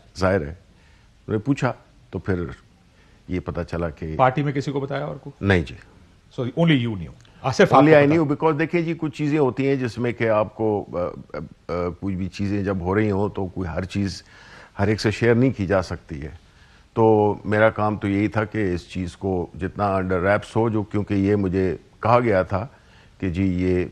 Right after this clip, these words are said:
Speaker 1: सिर्फ, अ, उनको खान साहब को पता होना चाहिए।
Speaker 2: ड्राइवर था साथ गाड़ी चलाने वाला?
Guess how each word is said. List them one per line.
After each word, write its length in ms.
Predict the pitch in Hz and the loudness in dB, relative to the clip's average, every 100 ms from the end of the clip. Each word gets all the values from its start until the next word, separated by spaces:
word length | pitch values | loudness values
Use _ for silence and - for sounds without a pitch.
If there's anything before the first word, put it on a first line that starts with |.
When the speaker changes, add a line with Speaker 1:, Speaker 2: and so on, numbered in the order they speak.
| - | -4
Speaker 1:
सिर्फ, 640 | 87 85 80 98 80 - - - - _ _ 87 | -2 -2 -2 -4 -6 -8 -20 -20 -20 _ _ -8
अ, 140 | 82 92 - | -8 -10 -10
उनको 320 | 87 85 87 | -8 -4 -4
खान 200 | 85 92 | -2 -2
साहब 240 | 87 87 - | 0 -2 -4
को 80 | 85 | -8
पता 240 | 78 78 | -8 -8
होना 200 | 78 69 | -8 -10
चाहिए। 280 | - 69 62 - _ _ _ _ _ - | -12 -12 -14 -18 _ _ _ _ _ -8
Speaker 2:
ड्राइवर 320 | 113 120 139 | -2 0 2
था 200 | 143 160 | 2 4
साथ 240 | 165 185 180 | 2 0 -2
गाड़ी 160 | 180 | -4
चलाने 260 | 175 175 175 | -4 -6 -8
वाला? 180 | - | -10